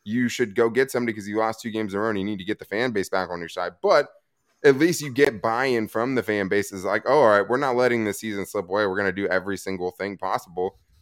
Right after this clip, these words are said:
to try to get this back on track, make this team as good as possible," because there was no guy out there that was going to fix the Chargers. But at the same time, there were guys out there that could have definitely helped. And I think that's the big part of it. And I think the big part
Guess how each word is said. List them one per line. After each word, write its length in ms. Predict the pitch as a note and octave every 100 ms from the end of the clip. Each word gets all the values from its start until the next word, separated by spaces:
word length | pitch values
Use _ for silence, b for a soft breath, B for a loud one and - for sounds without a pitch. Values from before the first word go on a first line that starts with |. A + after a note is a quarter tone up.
| -
to 60 | A2+
try 140 | C3+
to 60 | A#2+
get 180 | C3+
this 140 | B2 -
back 240 | G#2 G#2
on 140 | G2 F#2+
track, 340 | G2+ G#2 F#2+
make 180 | B2+ D3
this 140 | A#2+
team 240 | - A2 F#2+
as 100 | E2
good 160 | G#2
as 100 | F2+
possible," 400 | - B2 C#3+ A2
because 280 | F#2 G#2 F#2+ _ _ -
there 100 | D3
was 120 | C#3
no 160 | D3+
guy 260 | A#2+ A#2+ B2
out 160 | A#2+ A#2
there 120 | A2
that 140 | G2+
was 100 | G#2
going 200 | F2+ G#2+
to 60 | F#2+
fix 240 | - A2
the 80 | B2
Chargers. 460 | A#2+ A#2+ B2 C3 B2 _ _ _
But 320 | F3 D#3 A2+ - _ -
at 100 | B2
the 80 | A#2
same 240 | B2 C3 A#2+
time, 260 | A#2+ B2+
there 120 | A#2
were 80 | A#2+
guys 240 | A#2+ B2 A2+
out 140 | G#2+
there 100 | G#2+
that 160 | G2+ -
could 100 | G#2
have 120 | E2+
definitely 420 | F2+ F#2 E2+ D#2+
helped. 300 | D#2 D2 -
And 60 | F#2
I 60 |
think 180 | F2+ G#2
that's 240 | G#2+ G2+
the 100 | -
big 240 | E2+ F#2 D#2+
part 180 | F#2 F2+
of 80 | F#2
it. 80 |
And 100 | F#2
I 40 | G2+
think 180 | B2 G#2+
the 60 |
big 220 | F#2+ G#2+
part 260 | F#2+ G2+